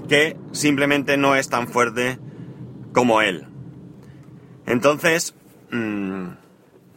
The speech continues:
¿qué queréis que os diga? Debe de haber algún mecanismo para que nosotros, que, que podemos presenciar ese tipo de, de hechos, es decir, no nos podemos que-,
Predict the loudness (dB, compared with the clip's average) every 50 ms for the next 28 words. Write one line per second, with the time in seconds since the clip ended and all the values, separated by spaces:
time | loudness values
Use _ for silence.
0 | _ _ _ -20 -20 -20 -20 _ _ _ _ _ _ _ _ _ _ -20 -14 0
1 | 0 2 2 4 0 0 -2 -2 -4 -2 2 4 4 4 4 0 -2 _ _ _
2 | _ _ _ _ _ _ _ _ _ _ _ _ _ _ _ _ _ _ _ _
3 | _ _ _ _ _ _ _ -6 2 2 4 4 4 4 4 4 2 2 2 0
4 | 0 0 2 2 2 2 2 2 2 0 2 2 2 2 2 0 -2 -4 -4 -4
5 | 2 2 2 2 2 0 0 0 -2 -6 _ -8 -4 -2 -2 -2 -2 -4 -8 _
6 | _ _ -12 -12 -10 -4 -2 0 0 0 0 -2 -4 -4 -2 -2 -4 -4 -4 -2
7 | 0 2 2 2 0 -4 -10 -8 -4 -4 -4 -4 -2 0 0 2 2 2 0 0
8 | 0 -2 -4 _ _ _ _ -10 0 2 2 2 2 2 0 0 0 0 -4 _
9 | _ _ _ -20 _ -8 -4 -2 -2 -2 -2 _ _ _ _ -18 -18 -18 _ _
10 | 2 2 4 4 4 2 2 2 2 0 0 2 0 0 0 -2